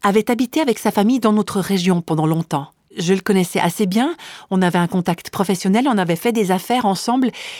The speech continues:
C'était quelqu'un qui était bien connu pour son amour pour Dieu et pour son engagement à son service. Il s'appelait Charles Wesco et avec sa femme Stéphanie, ils étaient mariés depuis quatorze ans.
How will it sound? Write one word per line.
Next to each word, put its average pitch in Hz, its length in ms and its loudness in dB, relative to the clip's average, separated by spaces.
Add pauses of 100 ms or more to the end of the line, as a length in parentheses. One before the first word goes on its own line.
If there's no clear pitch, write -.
(140)
C'était 226 280 0
quelqu'un 262 380 0
qui - 80 -2
était 214 180 2
bien 233 260 2
connu 277 320 2
pour - 200 -6
son 208 240 0
amour 240 340 2
pour 214 240 -2
Dieu 190 280 2 (160)
et 196 100 2
pour 196 180 -4
son 180 200 0
engagement 175 460 2
à 156 80 -2
son - 160 -6
service. 151 640 -6 (640)
Il 202 180 0
s'appelait 185 520 -2
Charles 202 340 0
Wesco 180 520 0 (260)
et 185 140 2
avec 180 220 0
sa - 160 -4
femme 196 200 -2
Stéphanie, 185 640 0 (300)
ils 170 180 -2
étaient 180 180 0
mariés 175 280 0
depuis 165 280 -4
quatorze 175 460 -2
ans. 254 180 -2